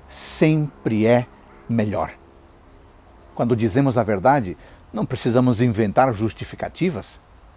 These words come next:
criar situações ou imaginar personagens.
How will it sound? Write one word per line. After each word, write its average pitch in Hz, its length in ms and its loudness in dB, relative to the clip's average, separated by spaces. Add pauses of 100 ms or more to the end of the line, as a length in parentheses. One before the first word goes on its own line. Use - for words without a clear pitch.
(220)
criar 131 300 4
situações 147 800 -2 (280)
ou 127 200 4 (240)
imaginar 120 680 0 (420)
personagens. 113 1120 0